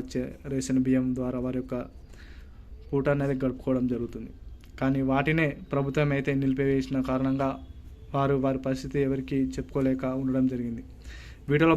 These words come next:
భాగంగానే మరి మందకృష్ణ మాదిగ గారు స్పందించి త్వరలోనే వికలాంగుల ఆరు వేలు, వృద్ధులకు నాలుగు వేల రూపాయలను తక్షణమే భర్తీ చేయాలి, విడుదల చేయాలని కూడా రాష్ట్ర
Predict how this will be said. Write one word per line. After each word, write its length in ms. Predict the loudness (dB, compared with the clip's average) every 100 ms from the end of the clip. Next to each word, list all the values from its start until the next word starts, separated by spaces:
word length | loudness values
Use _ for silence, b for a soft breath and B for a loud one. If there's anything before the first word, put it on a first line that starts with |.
| 8
భాగంగానే 420 | 6 6 4 4 4
మరి 120 | 4
మందకృష్ణ 440 | 4 2 0 0 2 2
మాదిగ 240 | 4 2 4
గారు 200 | 4 6 4 2
స్పందించి 420 | 2 4 4 4 2
త్వరలోనే 440 | 2 4 4 6 4 2 B B B
వికలాంగుల 400 | 2 4 4 6 4
ఆరు 120 | 6
వేలు, 180 | 4 4 0 -2
వృద్ధులకు 320 | 4 4 4
నాలుగు 180 | 2 2
వేల 60 | 2
రూపాయలను 360 | 2 2 4 2
తక్షణమే 400 | 0 0 2 2 2
భర్తీ 200 | -2 -2 0
చేయాలి, 260 | 2 2 2
విడుదల 260 | 2 2 2 2
చేయాలని 340 | 0 4 4 4
కూడా 120 | 2 -4 B B B B B 0
రాష్ట్ర 220 | 0 0